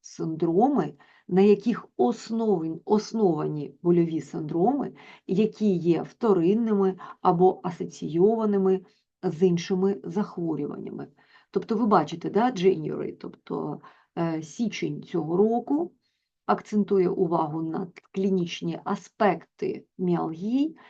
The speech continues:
і звертає увагу на те, що діагностика, лікування, профілактика, да, е, стану хворого залежить не стільки від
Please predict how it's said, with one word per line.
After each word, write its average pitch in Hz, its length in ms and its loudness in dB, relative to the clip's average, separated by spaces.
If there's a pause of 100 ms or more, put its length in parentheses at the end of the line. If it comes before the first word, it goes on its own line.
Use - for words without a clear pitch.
(180)
і 208 100 0
звертає 180 560 2
увагу 165 640 0
на 156 200 -6
те, 226 360 -2
що 156 460 -2 (420)
діагностика, 214 1200 -2 (100)
лікування, 196 1080 0
профілактика, 202 1160 -2
да, 180 320 -4 (500)
е, 170 400 -2 (680)
стану 170 560 2
хворого 254 680 -2 (280)
залежить 175 720 2 (420)
не 202 260 4
стільки 185 640 -2
від 175 300 -4